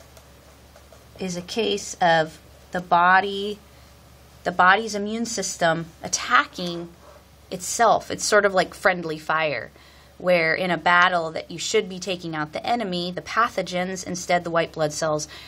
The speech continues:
are hurting their own, um, parts. Of course, this can be painful. There's, um, swelling and eventually the bones deform too. Uh, defor-,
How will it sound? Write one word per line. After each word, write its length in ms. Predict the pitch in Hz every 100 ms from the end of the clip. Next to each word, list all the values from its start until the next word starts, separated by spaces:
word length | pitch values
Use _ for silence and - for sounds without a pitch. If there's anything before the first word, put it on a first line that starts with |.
| -
are 180 | 165 156
hurting 420 | 165 165 156 147
their 160 | 135 -
own, 440 | 156 156 151 156 - - - -
um, 320 | 143 143 143 - -
parts. 600 | - 175 - - - - - - - - - - - - - - -
Of 420 | - - - -
course, 300 | - 226 202
this 160 | 202 190
can 180 | 196 180
be 140 | 160
painful. 960 | 156 - 220 220 220 208 196 190 190 185
There's, 360 | 175 165 - - - - -
um, 340 | 170 156 160
swelling 800 | - - 202 202 190 190 190 185 - - - -
and 380 | 170 160 156 156
eventually 760 | 170 175 190 190 180 165 160 156 - -
the 80 | -
bones 500 | 156 170 160 160 160
deform 640 | - 151 151 160 143 135 135
too. 380 | - 151 156 151 - - - - - - - -
Uh, 60 | - 175
defor-, 360 | 170 - 156